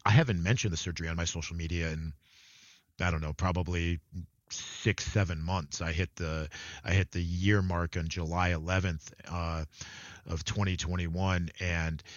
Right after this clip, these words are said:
effectively at that point called it done. Um, now, for me in my own process, I still have some residual effects, some things I'm still working through as a result of it. But as far as my public process is concerned,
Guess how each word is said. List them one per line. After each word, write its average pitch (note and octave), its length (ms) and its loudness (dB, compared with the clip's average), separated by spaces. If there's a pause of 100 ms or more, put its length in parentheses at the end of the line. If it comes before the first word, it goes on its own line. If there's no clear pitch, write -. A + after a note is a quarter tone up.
(640)
effectively G2 720 2
at E2 140 -2
that - 260 0
point E2+ 340 -4 (600)
called F#2+ 280 2
it - 160 -6
done. F#2+ 400 0 (320)
Um, F2 420 -2
now, F#2+ 360 4 (180)
for - 180 2
me B2 200 6
in A2 80 6
my G2 160 4
own G2 160 2
process, F2+ 420 2
I F2+ 80 2
still F2 240 0
have F2 180 0
some F2+ 200 -4
residual E2 480 -4
effects, - 340 0
some G#2+ 140 2
things F#2 240 -2
I'm F2 80 -2
still F2 220 -4
working F2 320 -2
through E2+ 240 -2
as E2 100 -2
a D#2+ 60 -4
result F#2 360 0
of F2 120 0
it. E2 200 -2
But E2+ 220 -2
as D#2+ 100 -2
far F2+ 220 0
as E2 160 -2
my D#2+ 140 -4
public F#2 380 -4
process G#2+ 460 2
is F2+ 140 -4
concerned, E2+ 560 -4